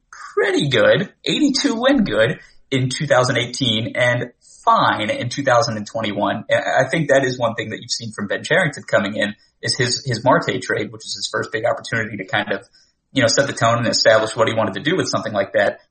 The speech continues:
He went out and he got young potential stars in A ball. And, like, that makes them worse in two thousand twenty if there is a two thousand twenty.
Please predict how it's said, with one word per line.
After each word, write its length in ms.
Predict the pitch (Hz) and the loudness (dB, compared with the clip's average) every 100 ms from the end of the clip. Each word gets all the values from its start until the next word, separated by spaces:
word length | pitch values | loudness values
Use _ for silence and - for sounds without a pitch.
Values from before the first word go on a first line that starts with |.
| - | 0
He 100 | 147 | 4
went 140 | 135 | 6
out 160 | 117 110 | 4 2
and 80 | 107 | -2
he 100 | 123 | 0
got 340 | 110 110 - | 2 2 2
young 340 | 104 107 104 104 | 0 0 -2 -4
potential 440 | 131 127 117 107 | -6 -6 -6 -6
stars 640 | - 160 117 104 101 - - | -2 2 4 2 -4 -8 -8
in 160 | 104 | -4
A 200 | - 190 | -2 -2
ball. 380 | - - - - _ _ | -2 -4 -6 -10 _ _
And, 120 | 139 131 | 0 2
like, 340 | 117 - _ | 0 -4 _
that 180 | 170 190 | 0 0
makes 220 | 170 - | -2 -2
them 220 | 135 127 | -4 0
worse 380 | 117 113 - - | 0 0 -4 -6
in 80 | 123 | -6
two 120 | - 123 | -6 0
thousand 320 | 117 107 107 | 0 0 -4
twenty 340 | - - - | -6 -6 -6
if 120 | - - | -10 -4
there 120 | 123 | -2
is 120 | - | 0
a 60 | 131 | -2
two 120 | - - | -4 -4
thousand 360 | - - 127 | -4 -6 -8
twenty. 340 | - - - | -8 -8 -8